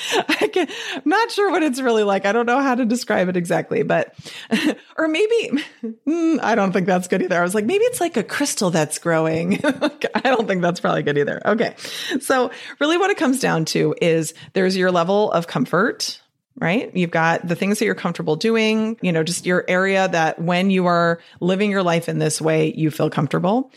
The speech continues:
And then there's the edge of that. Okay. So there's the, you know, we get to that point where we, like, bump up against it. Like, I'm totally happy g-,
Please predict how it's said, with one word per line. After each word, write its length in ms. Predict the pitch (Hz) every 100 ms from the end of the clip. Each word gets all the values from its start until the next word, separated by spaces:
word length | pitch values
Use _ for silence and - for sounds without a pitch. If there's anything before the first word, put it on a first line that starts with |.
| -
And 120 | - 185
then 100 | 190
there's 140 | 202
the 200 | 196 -
edge 180 | 170 156
of 140 | 151
that. 460 | 113 62 - - - _ _ _ -
Okay. 300 | 151 190 220 392 -
So 360 | - 175 170
there's 380 | 165 165 165 165 - - -
the, 160 | 208
you 80 | 208
know, 160 | 190 185 - -
we 140 | 208
get 220 | 185 214 220
to 100 | 202
that 200 | 185 -
point 280 | 208 262
where 140 | 202 185
we, 160 | 180
like, 240 | 175 175 165
bump 200 | 170 170
up 180 | 160 160
against 360 | 156 151 -
it. 80 | -
Like, 240 | - 160 - - -
I'm 140 | 175
totally 280 | 175 214 220
happy 320 | 240 220 240
g-, 100 | 208